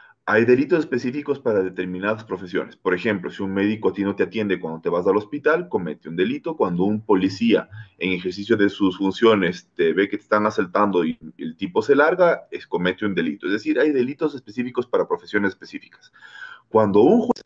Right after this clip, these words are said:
rompe la ley, comete un delito que se llama delito de prevaricato. ¿Ok? Ahora,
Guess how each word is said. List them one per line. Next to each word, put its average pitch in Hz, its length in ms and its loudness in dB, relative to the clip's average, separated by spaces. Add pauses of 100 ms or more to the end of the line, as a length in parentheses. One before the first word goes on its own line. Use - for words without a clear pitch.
(120)
rompe 107 400 2
la 185 100 0
ley, 143 300 -2 (200)
comete 120 440 0
un 147 80 -2
delito 127 340 2
que - 120 -16
se 120 80 -10
llama 110 320 0
delito 101 340 -2
de 104 100 2
prevaricato. 82 640 -6 (600)
¿Ok? 90 200 -2 (1120)
Ahora, - 380 2